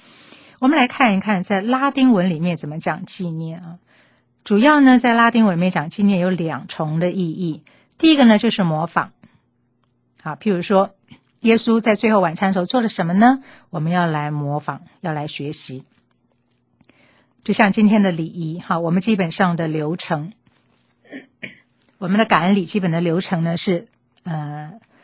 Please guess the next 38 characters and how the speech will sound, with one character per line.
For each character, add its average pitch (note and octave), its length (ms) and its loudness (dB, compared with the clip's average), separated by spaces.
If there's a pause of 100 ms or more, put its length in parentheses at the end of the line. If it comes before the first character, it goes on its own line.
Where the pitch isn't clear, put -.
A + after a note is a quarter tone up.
(220)
追 G#3 180 4
随 E3+ 160 0
着 F#3 120 0
耶 F#3+ 160 2
稣 F#3+ 140 0
基 F#3 180 -2
督 F#3 160 -2
在 F#3+ 180 0
最 G#3 220 2
后 G3+ 200 0
的 F#3 100 -2
晚 E3 220 -6
餐 A3 240 2
的 G#3+ 80 6
时 - 160 -2
候 E3+ 200 -4
所 D#3+ 200 -12
做 E3 220 -6
的 D3+ 80 -6
一 D3 100 -12
切。 - 340 -6 (1700)
同 C4+ 200 6
时 C4+ 120 2
呢， A3+ 180 8
它 C4 120 2
还 A#3 140 0
有 G#3 120 2
服 F3 320 -4
从 D#3+ 400 -4
的， E3+ 220 -6 (460)
啊， D#3+ 300 -12
这 G3+ 100 -4
样 E3 120 -2
的 D#3 100 -6
一 E3+ 120 -8
个 D#3 640 -6
含 D#3+ 360 -10
义。 F3 240 -6